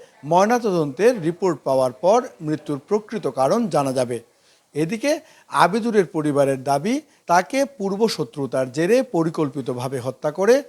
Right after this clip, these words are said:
মরদেহ পুকুরে ফেলে দেওয়া হয়েছে। তারা এই ঘটনার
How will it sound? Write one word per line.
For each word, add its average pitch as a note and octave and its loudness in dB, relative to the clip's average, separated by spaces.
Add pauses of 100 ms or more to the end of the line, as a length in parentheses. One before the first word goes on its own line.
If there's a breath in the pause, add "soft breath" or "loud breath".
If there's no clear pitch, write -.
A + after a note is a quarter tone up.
(240 soft breath)
মরদেহ C#3 0 (120)
পুকুরে G3+ -4
ফেলে C#3 -4
দেওয়া C3 0
হয়েছে। C3 -4 (520 soft breath)
তারা C#3 2
এই B2+ 0
ঘটনার D#3+ 0